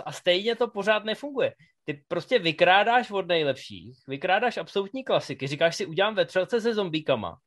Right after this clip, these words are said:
A pak si to stejně poděláš, eh, naprosto nelogickýma volbama, ať už v tom scénáři, nebo tím, že koupíš nějaký, eh, kamerový sklad z vetešnictví a utopíš to celý prostě v nějaký mazanici, no. Ty vole, jako, hele,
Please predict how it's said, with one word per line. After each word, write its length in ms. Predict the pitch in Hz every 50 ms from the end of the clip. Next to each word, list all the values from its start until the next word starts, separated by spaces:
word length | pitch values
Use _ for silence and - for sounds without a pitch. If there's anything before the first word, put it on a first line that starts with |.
| _ _ _ _ _ _ _ _ _ _ _ _ _ 123
A 80 | 123
pak 140 | 123 - -
si 100 | - 160
to 100 | 160 175
stejně 280 | 165 - 185 185 202 196
poděláš, 760 | - 170 151 156 165 165 170 170 175 180 170 - - -
eh, 280 | 196 185 180 170 170 170
naprosto 380 | 165 151 - 170 160 - 208 190
nelogickýma 680 | 185 170 170 165 165 165 - - - 185 180 190 196
volbama, 460 | 180 175 160 151 139 143 131 117 104
ať 140 | 95 - -
už 140 | 175 143 -
v 40 | -
tom 140 | 190 190 180
scénáři, 720 | - - 175 151 143 135 135 135 131 120 123 107 107 117
nebo 180 | 123 135 151
tím, 240 | 147 160 156 151 151
že 160 | 139 170 170 - - _ _ _ _ _
koupíš 380 | - 151 147 - 175 165 - -
nějaký, 760 | 175 156 147 147 - 165 175 175 170 165 165 165 160 156 147
eh, 340 | 143 135 131 127 127 131 131
kamerový 420 | - 147 143 147 147 156 156 165
sklad 180 | - - - 180
z 60 | 156
vetešnictví 800 | 165 165 151 160 151 - 165 151 - - - - 120 110 110 135 147 - - - _ _ _ _ _ _ _
a 60 | - 156
utopíš 420 | 175 147 - 170 135 165 160 -
to 140 | - 185 165
celý 260 | - - 151 147 143
prostě 640 | - 156 151 - - 165 175 165 160 160 151 151 151
v 40 | 156
nějaký 300 | 160 151 147 143 175 160
mazanici, 540 | 143 143 139 156 165 165 156 139 - 147 131
no. 120 | 117 110 - _ _ _ _ _ _ _ _
Ty 120 | - 151
vole, 220 | 165 180 180 175 - - _ _ _ _ _
jako, 460 | - 135 - 202 202 202 185 143 - - _ _ _ _ _ _ _ _ _ _ _ _ _ _ _
hele, 460 | 143 147 180 190 196 190 170 147 139